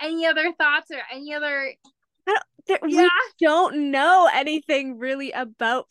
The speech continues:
Speaker 2: Fury, and we don't know anything really about Thanatos. Like, he's only mentioned once in Akatar, and then we see him in Crescent
Speaker 1: True.
Speaker 2: City too.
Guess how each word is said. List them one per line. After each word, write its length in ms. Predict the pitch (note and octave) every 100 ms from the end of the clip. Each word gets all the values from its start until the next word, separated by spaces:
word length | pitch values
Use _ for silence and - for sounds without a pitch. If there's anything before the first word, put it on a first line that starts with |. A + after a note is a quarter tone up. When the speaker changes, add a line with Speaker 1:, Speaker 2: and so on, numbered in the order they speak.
| _
Speaker 2:
Fury, 460 | A#3 D4+ D#4+ G3+ -
and 300 | G#3+ A3 G#3+
we 100 | A3
don't 440 | F3 A3 A3 -
know 300 | A#3 B3+ B3+
anything 500 | - G3 G3+ G#3 G3
really 340 | F#3+ F#3+ G3+ G3
about 500 | G3 E3 F#3 F3+ - -
Thanatos. 640 | C4 C4 G3+ E3+ G3+ -
Like, 220 | F#3+ F#3+
he's 260 | - A3 -
only 320 | G3 A3 B3
mentioned 480 | C4 C4+ C4 A#3+ G#3
once 460 | F3+ F#3 F#3+ B3
in 80 | C#4
Akatar, 680 | B3+ A#3+ A#3+ A#3+ G3+ F#3+ A3 - _ _ _ -
and 80 | A#3
then 80 | G#3+
we 140 | G#3
see 240 | - G#3
him 180 | G#3+ A3
in 120 | A3
Crescent 320 | A3+ A3 G3+ G#3
Speaker 1:
True. 60 |
Speaker 2:
City 200 | A3 A3+
too. 320 | - B3+ F#3+